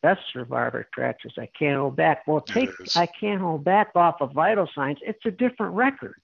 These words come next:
Speaker 2: Very. Oh, good point. Yes.
Speaker 1: So it was,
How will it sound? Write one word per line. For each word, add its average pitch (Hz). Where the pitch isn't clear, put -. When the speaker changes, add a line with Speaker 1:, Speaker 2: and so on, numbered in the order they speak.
Speaker 2:
Very. 117
Oh, 120
good 117
point. 117
Yes. 120
Speaker 1:
So 196
it 208
was, 208